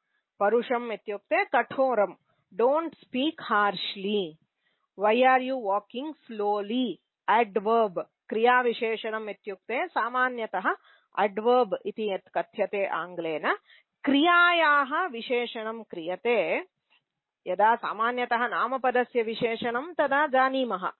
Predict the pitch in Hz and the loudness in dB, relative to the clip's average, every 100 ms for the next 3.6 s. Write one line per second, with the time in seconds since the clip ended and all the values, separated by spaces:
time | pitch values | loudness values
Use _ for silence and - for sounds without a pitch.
0 | _ _ - 208 226 240 240 233 254 285 | _ _ -2 -2 0 0 0 0 0 0
1 | 226 202 220 247 226 247 269 214 214 233 | -2 0 0 0 -2 -4 -2 0 0 0
2 | 214 202 226 - 220 220 202 196 202 202 | -2 -2 -4 -4 -8 -6 -6 -4 -4 -4
3 | - 196 190 - 269 | -4 -4 -6 0 0